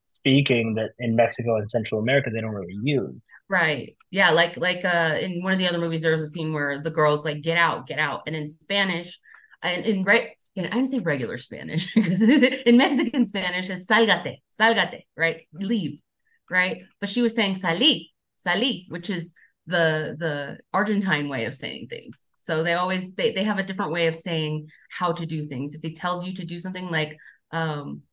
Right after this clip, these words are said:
Speaker 2: "Salí" instead of "Sálgate," or, or the famous word, uh,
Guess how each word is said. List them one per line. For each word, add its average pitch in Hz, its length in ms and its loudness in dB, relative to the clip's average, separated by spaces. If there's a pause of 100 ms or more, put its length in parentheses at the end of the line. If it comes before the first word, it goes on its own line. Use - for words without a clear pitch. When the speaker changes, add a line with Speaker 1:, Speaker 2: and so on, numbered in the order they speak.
(160)
Speaker 2:
"Salí" 170 360 0
instead 190 300 0
of 165 80 2
"Sálgate," 190 640 -2
or, 156 600 -2 (340)
or 262 300 6
the 226 140 4
famous 240 640 0
word, 196 600 0
uh, 170 420 0